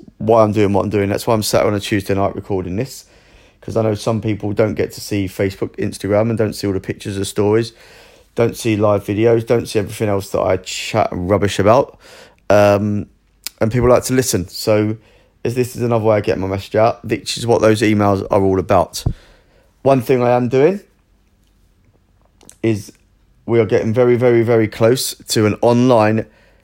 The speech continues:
health and fat loss mindset community. And that is going to be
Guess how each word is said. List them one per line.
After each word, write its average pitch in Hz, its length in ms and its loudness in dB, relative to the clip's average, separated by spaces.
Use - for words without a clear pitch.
health 131 560 0
and 135 200 2
fat - 320 0
loss 117 260 2
mindset 117 680 -2
community. 98 720 -4
And 107 220 0
that - 220 4
is 131 160 -2
going 127 460 2
to - 140 -10
be 107 460 -2